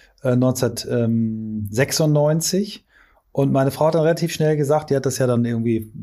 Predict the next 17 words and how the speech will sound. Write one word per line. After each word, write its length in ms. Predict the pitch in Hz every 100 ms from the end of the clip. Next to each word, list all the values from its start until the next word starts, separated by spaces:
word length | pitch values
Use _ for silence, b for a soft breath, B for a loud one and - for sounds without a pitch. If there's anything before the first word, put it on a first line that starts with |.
| 110
zweieinhalb 380 | - 127 113 113
Jahre 200 | 113 107
mitgemacht, 520 | 131 123 139 131 -
mich 220 | 123 127 127
als 160 | -
Unternehmensberater, 960 | 117 117 127 127 - 113 117 117 113 110
montags 480 | 113 120 123 107 120
im 120 | 101
Flieger, 340 | 123 123 117
donnerstags 480 | 110 113 104 104 101
zurück. 360 | 113 123 131 - B B B B B -
Äh, 380 | 131 127 131 127
hat 100 | 147
dann 160 | 147
sehr 140 | 151 151
schnell 220 | 160 147
gesagt, 280 | 139 135